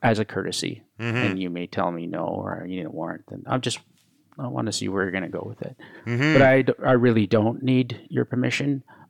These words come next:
Speaker 1: but I often will ask 'cause it, it's the polite thing to do.
Speaker 2: Mm-hmm. Yeah, that's one thing,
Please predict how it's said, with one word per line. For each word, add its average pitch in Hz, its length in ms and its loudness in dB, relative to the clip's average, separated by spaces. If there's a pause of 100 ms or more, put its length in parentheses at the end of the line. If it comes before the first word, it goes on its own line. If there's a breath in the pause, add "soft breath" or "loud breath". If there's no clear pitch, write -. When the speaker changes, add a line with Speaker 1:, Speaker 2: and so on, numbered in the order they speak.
Speaker 1:
but 120 140 8
I 110 100 6
often 104 360 2
will 95 180 -6
ask 98 260 -2
'cause - 180 -4
it, 104 120 -2
it's 101 260 -6
the - 100 -14
polite - 360 -4
thing 104 200 -8
to - 80 -18
do. 117 200 -6 (180)
Speaker 2:
Mm-hmm. 104 320 -6 (1400)
Yeah, 98 100 -2
that's 104 220 2
one 107 120 2
thing, 95 360 0